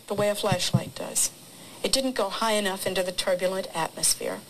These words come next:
and the images of anything higher would remain uncorrected.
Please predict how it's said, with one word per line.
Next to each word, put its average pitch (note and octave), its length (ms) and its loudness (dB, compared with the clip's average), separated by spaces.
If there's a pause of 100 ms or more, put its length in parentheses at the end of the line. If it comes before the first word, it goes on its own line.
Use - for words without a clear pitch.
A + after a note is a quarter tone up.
(340)
and G3+ 120 2
the A#3+ 140 2
images C4 340 4
of G3+ 100 0
anything A3 380 0
higher F#3 440 4
would F#3 200 -2
remain F3+ 360 0
uncorrected. F#3+ 800 -2